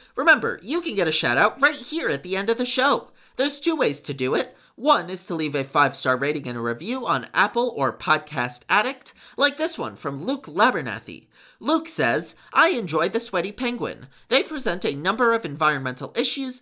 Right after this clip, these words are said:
and discuss what can be done about these issues in very interesting interviews with experts. They avoid being politically divisive and keep on topic.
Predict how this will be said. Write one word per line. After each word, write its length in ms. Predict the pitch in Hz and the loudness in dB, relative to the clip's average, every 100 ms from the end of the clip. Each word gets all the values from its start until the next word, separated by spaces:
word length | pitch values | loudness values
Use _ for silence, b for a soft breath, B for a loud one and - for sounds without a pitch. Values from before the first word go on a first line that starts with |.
| B B | B B
and 100 | 247 | -2
discuss 460 | 240 - 247 285 170 | 2 2 2 -2 0
what 240 | 156 - | -2 -2
can 100 | 208 | -8
be 140 | 190 | -10
done 260 | 196 214 254 | -2 2 2
about 240 | 190 117 | 2 -2
these 160 | 143 127 | -2 -6
issues 420 | 127 - 127 135 | -6 -4 -6 -4
in 140 | 143 156 | -6 -6
very 360 | 185 214 247 | -2 0 0
interesting 540 | - 147 170 170 190 180 | -4 -8 -6 -6 -8 -10
interviews 600 | 117 131 123 135 147 196 | -10 -10 -8 -8 -8 -8
with 160 | 196 | -6
experts. 600 | - 254 - 123 - - - B B - | -4 -4 -4 -4 -4 -8 -10 B B 4
They 120 | 208 | 4
avoid 400 | 165 143 175 196 | 4 2 0 0
being 220 | 185 180 | -6 -8
politically 500 | 175 165 165 165 135 | -6 -2 -2 -2 -4
divisive 640 | 131 131 220 - 240 240 - | -4 0 2 2 0 -2 -6
and 180 | 196 175 | -10 -10
keep 260 | - 220 - | -12 -12 -4
on 220 | 143 143 | -2 -2
topic. 560 | - 139 135 - - | -2 0 0 0 -14